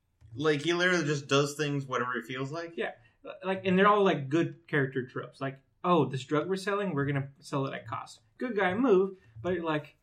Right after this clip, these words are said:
Speaker 2: of course people fucking hate you right now. You just did, like, the, like,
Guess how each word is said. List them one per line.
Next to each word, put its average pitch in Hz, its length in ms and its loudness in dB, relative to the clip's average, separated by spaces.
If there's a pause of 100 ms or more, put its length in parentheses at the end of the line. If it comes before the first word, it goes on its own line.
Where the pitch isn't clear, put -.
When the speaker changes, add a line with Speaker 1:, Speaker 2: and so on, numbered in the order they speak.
(280)
Speaker 2:
of 147 80 -20
course 190 220 -10
people 190 200 -12
fucking 170 320 -8
hate 139 160 -6
you 139 180 -4
right 127 220 -8
now. 123 180 -12
You 143 140 -2
just 180 200 -4
did, 185 140 2
like, 165 260 -4
the, 147 280 0 (380)
like, 135 240 -8